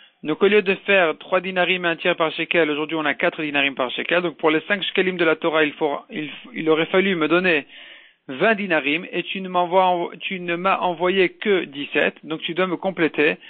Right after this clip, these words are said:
en m'envoyant encore trois dinarim de plus. Fin de l'histoire. Donc en réalité, on se, on se trouve finalement face à une marloquette entre Ravashi et Ravacha. Selon Ravashi, Ravashi pense comme Rava,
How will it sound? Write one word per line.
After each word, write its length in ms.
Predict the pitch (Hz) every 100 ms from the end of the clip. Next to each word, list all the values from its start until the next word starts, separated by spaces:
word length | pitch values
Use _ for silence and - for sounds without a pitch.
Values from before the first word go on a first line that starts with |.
| - - -
en 80 | 160
m'envoyant 420 | 185 165 156 175
encore 420 | - 139 143 - -
trois 200 | - 180
dinarim 360 | 165 147 156
de 100 | 143
plus. 260 | 131 - 98 - - _ _ - -
Fin 160 | 185 196
de 80 | 165
l'histoire. 560 | 147 - 131 110 - - _ _
Donc 200 | 147 139
en 80 | 147
réalité, 380 | 147 143 131 190
on 240 | 180 160
se, 400 | - 156 143 139 - -
on 100 | 147
se 100 | 151
trouve 220 | - 160
finalement 340 | 151 143 180
face 160 | 180 165
à 40 |
une 80 | 156
marloquette 420 | 147 147 139 196
entre 240 | 185 - 151
Ravashi 400 | 175 175 143 165
et 60 |
Ravacha. 420 | 151 135 127 123 - - - - -
Selon 240 | - 190 208
Ravashi, 640 | 202 185 - 208 160 139
Ravashi 380 | - 170 180 190
pense 200 | 170 160
comme 140 | 151 147
Rava, 380 | 127 120 165